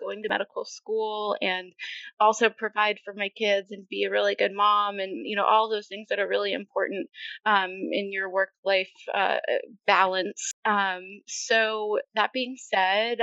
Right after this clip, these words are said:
I did some soul searching and I switched gears completely. Um, I graduated, I got my degree in human biology,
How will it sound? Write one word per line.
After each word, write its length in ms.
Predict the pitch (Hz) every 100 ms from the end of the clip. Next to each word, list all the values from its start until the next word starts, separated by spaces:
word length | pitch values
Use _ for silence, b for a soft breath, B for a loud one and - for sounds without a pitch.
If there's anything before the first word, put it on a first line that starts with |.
| -
I 520 | 208 202 208 208 208 202
did 140 | 208 202
some 240 | 247 262
soul 520 | - - - 180 185 196
searching 800 | - 190 - 220 214 233 254 247 220
and 280 | 214 214 -
I 360 | 208 214 220 220 B B B B B -
switched 520 | - 247 240 - -
gears 320 | 208 202 202
completely. 880 | - - - 180 - - 67 196 - -
Um, 600 | 202 185 175 175 180 185 _ _
I 80 | 208
graduated, 840 | 202 196 208 240 247 247 247 247
I 140 | 240 196
got 160 | 190
my 140 | 220 214
degree 260 | 233 226
in 80 | 233
human 240 | 247 247 233
biology, 840 | 226 220 226 226 220 240 233 226